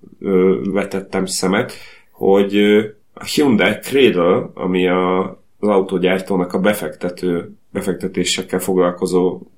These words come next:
ö, szárnya, ők léptek, ö, partnerségre ezzel az Allegro pontaival, és akkor ez azért lesz fontos, mert a Hyundai Cradle ebben a formában még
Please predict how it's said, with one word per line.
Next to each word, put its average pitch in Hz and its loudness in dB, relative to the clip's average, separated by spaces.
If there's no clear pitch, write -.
ö, 87 -2
szárnya, 87 -2
ők - 0
léptek, 92 -2
ö, 90 2
partnerségre 92 0
ezzel 90 0
az 90 2
Allegro 87 0
pontaival, 92 2
és - -2
akkor - 2
ez 110 2
azért 123 4
lesz 95 0
fontos, 110 -2
mert 104 0
a 104 2
Hyundai 107 2
Cradle 104 2
ebben 92 0
a 95 2
formában 95 0
még 101 -2